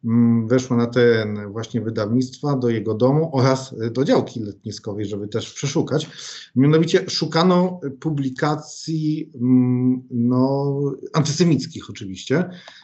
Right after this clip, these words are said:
Jak podaje portal Magna Polonia, tutaj przytoczę właśnie, e, tytuł: „Pilne zaczęły się naloty A B W na niezależne wydawnictwa”.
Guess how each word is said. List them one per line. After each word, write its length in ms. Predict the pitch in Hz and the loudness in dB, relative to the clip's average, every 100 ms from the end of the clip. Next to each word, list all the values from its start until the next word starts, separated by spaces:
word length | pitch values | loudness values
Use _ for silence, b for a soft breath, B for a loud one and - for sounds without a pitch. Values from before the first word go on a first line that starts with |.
| - | 0
Jak 520 | 127 147 151 - - | 2 4 0 -10 -6
podaje 580 | 143 127 147 151 135 123 123 - | -2 2 4 4 4 2 -2 -4
portal 760 | 143 147 139 139 120 110 110 - 113 | 0 0 0 -2 -2 -4 -6 -8 -2
Magna 440 | 131 131 123 113 - _ _ | -2 0 -2 -4 -8 _ _
Polonia, 440 | 123 120 135 156 151 | -6 -2 0 -2 -4
tutaj 360 | 131 120 110 | -8 -8 -8
przytoczę 680 | - - 123 127 - 113 104 - _ _ _ _ 113 | -8 -14 -6 -4 -4 -6 -8 -10 _ _ _ _ -12
właśnie, 720 | 113 120 110 - 107 101 104 _ _ _ _ _ | -4 -4 -4 -8 -8 -8 -12 _ _ _ _ _
e, 200 | 107 107 | -8 -8
tytuł: 680 | - 139 135 131 143 139 139 | -2 0 0 2 4 2 0
„Pilne 440 | 165 165 156 151 147 | 0 0 2 0 0
zaczęły 420 | 120 127 143 139 | -4 0 2 2
się 140 | 139 | 2
naloty 500 | 131 123 127 131 131 127 | 2 4 2 0 -4 -2
A 100 | 135 | -2
B 180 | 120 | -2
W 240 | 120 131 - | -2 -4 -2
na 160 | 131 165 | -2 0
niezależne 840 | 156 127 127 127 131 127 131 123 117 | 0 2 2 2 2 0 -2 -2 -4
wydawnictwa”. 840 | 123 117 101 98 90 - 95 92 | -2 -2 -4 -8 -10 -12 -12 -14